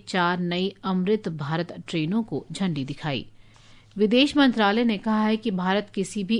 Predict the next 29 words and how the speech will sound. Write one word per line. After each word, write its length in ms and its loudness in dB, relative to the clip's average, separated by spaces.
एक 260 2
तरफा 300 -2
प्रतिबंध 640 -4
का 180 -4
समर्थन 580 -6
नहीं 280 -2
करता। 440 -6
मंत्रालय 440 0
के 140 -6
प्रवक्ता 600 -4
रणधीर 480 -4
जायसवाल 580 -2
ने 140 -6
यूरोपीय 560 -2
संघ 300 -6
द्वारा 420 -2
लगाए 400 -2
गए 200 -4
प्रतिबंधों 680 -4
के 160 -4
बारे 320 -2
में 220 -2
मीडिया 340 4
के 140 0
सवालों 440 0
के 140 -4
जवाब 400 -2
में 100 -4
कहा 320 -4